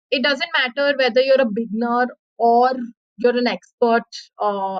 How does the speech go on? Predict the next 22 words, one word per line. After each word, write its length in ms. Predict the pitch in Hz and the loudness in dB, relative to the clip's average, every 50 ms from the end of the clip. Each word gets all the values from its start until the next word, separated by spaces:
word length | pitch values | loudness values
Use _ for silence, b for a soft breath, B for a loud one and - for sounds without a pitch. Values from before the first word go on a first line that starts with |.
| - | -8
you 100 | 214 214 | -6 -2
know, 80 | 220 254 | 0 0
you've 180 | 269 262 240 | 0 0 2
been 340 | 220 247 247 247 226 196 190 185 | 2 2 2 2 0 -2 -6 -4
doing 260 | 240 233 226 220 226 | 0 0 2 2 2
this 140 | 233 233 226 | 0 -2 -2
for 100 | - 240 226 | -2 -4 -4
a 60 | 226 | -2
long 300 | 220 208 185 180 190 202 | -2 -2 -4 -4 -4 -4
time. 240 | 208 226 226 233 240 | -4 -2 0 0 0
There 100 | 233 233 | 0 0
are, 280 | 226 226 233 240 - 208 | -2 0 -2 -2 -2 -2
there 160 | 214 226 226 | -2 0 2
are 120 | 247 254 | 2 2
enough 280 | 254 247 247 254 285 302 _ _ _ - | 2 2 2 0 -2 -2 _ _ _ -12
points 420 | 220 208 196 208 226 240 254 247 240 | -10 -10 -8 -6 -4 -4 -4 -2 0
that 120 | 262 247 247 _ _ _ _ _ _ _ _ - | -2 -2 -2 _ _ _ _ _ _ _ _ 0
there 100 | 240 247 | 2 2
were 60 | 277 | 4
a 100 | 285 269 | 4 2
lot 160 | 254 240 262 | 2 0 0
of, 80 | 294 | -4